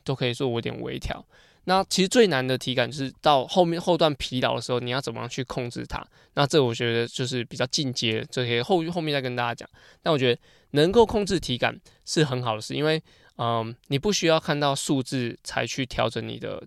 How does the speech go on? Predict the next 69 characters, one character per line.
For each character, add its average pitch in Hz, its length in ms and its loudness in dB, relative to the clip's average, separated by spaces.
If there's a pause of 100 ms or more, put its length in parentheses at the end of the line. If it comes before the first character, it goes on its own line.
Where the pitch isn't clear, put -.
节 113 180 0
奏， 113 260 -2 (240)
你 - 120 -4
可 151 160 2
以 147 60 4
用 156 120 4
身 175 240 2
体 135 140 -4
的 123 60 -2
感 117 200 -8
觉 117 180 -8
去 135 220 -4
控 131 220 -6
制 123 280 -4 (260)
节 127 180 -4
奏， 123 100 -2
不 123 140 -4
论 127 120 0
是 127 200 0
顺 160 260 -2
逆 160 140 0
风 147 240 0
啊， 139 200 -2 (300)
或 135 160 -2
是 139 100 -2
上 131 220 0
下 131 160 2
坡， 117 260 -8 (300)
那 208 100 6
些 180 160 6
都 170 80 6
可 151 80 4
以 131 60 2
控 139 220 -2
制 135 100 -2
你 120 80 -6
的 117 100 -8
输 127 280 -2
出， 120 200 -8
就 147 140 -4
可 135 80 -2
以 127 60 0
让 127 120 -2
你 117 60 -8
的 120 80 -12
配 139 180 0
速 123 220 -4
更 120 240 -2
稳。 113 100 -14 (260)
那 131 180 0
比 117 120 -6
赛 147 160 4
就 135 120 -2
是 131 120 -4
比 113 160 -6
一 110 60 -6
个 117 140 -2
稳 113 240 -6
定 120 180 0
性 - 180 -6
嘛， - 100 -18 (100)
所 - 120 -6
以 123 60 -2
这 127 100 0
样 131 120 0
子 120 80 -4
的 113 40 -8
方 120 160 -4
式 127 220 -4